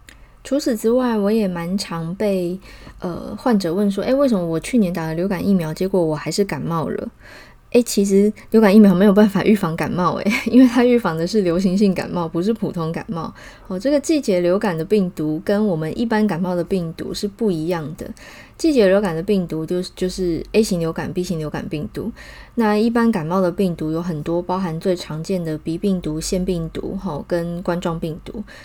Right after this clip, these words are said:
哦，这个冠状病毒跟我们现在在讲的这个covid nineteen是不一样的，是同一个家族，但是不是同一件事，吼。这个是常见的迷思，跟大家厘清一下。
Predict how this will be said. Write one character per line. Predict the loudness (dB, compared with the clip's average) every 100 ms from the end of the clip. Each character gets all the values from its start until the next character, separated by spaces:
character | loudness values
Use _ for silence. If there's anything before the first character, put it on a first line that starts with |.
| -18
哦， | -12 2
这 | 6
个 | 6
冠 | 6
状 | 4 4
病 | 2
毒 | 0 0
跟 | -2
我 |
们 | -2
现 | -4 -4
在 | -2
在 | -2 -2 -2
讲 | -4 -6
的 | -6
这 | -6
个 | -6
covid | -6 -6 -4
nineteen | -4 -6 -6 -6
是 | -6
不 | -6 -6
一 | -6 -6
样 | -8 -8
的， | -10 -14 -16 -14
是 | -6
同 | 2 4
一 |
个 | 4
家 | 4 2
族， | 2 -2
但 | -2 -4
是 |
不 | -6 -8
是 | -8
同 | -8 -8
一 | -8
件 | -6 -8
事， | -8 -8 -8 -10
吼。 | -14 -18 -18 -20 -20 -8
这 | -2
个 | 0
是 | 0 -2
常 | -2 -6 -2
见 | 0
的 | 0
迷 | 0 -6
思， | -6 -4
跟 | -4 -6
大 |
家 | -6 -6 -6
厘 | -6 -6
清 | -4 -2 -2
一 |
下。 | -2 -6 -8 -8